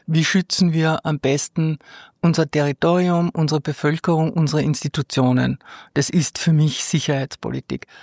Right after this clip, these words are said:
Dass das nur mehr im europäischen Rahmen möglich ist überhaupt und denkbar ist, ist für mich sonnenklar. Das ist auch juristisch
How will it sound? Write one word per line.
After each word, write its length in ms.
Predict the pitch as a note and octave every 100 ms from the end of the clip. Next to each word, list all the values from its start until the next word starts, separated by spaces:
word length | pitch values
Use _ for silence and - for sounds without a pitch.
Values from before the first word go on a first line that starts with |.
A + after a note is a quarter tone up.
| -
Dass 180 | - E3
das 160 | F#3 E3
nur 320 | D3 D#3+ G3
mehr 320 | E3+ C3+ C3 - - _ -
im 140 | E3
europäischen 760 | D3 D3 D3+ - E3+ G3+ - E3+
Rahmen 680 | D3 C3+ C#3 C#3+ C3 D3 D3+ - - _
möglich 640 | D3 D3 F#3 C#4 F#3 D#3 D3+
ist 160 | -
überhaupt 420 | C#3 C#3 C#3 -
und 180 | D#3 -
denkbar 440 | E3+ G3 - - B2+
ist, 220 | C3+ -
ist 180 | - -
für 120 | D#3+
mich 280 | D#3 D#3+ -
sonnenklar. 720 | C#3+ C3+ B2+ - - - - _ - - - -
Das 200 | D3+ -
ist 260 | F#3 - D#3+
auch 140 | D3+
juristisch 760 | - D#3 E3 - D#3+ - -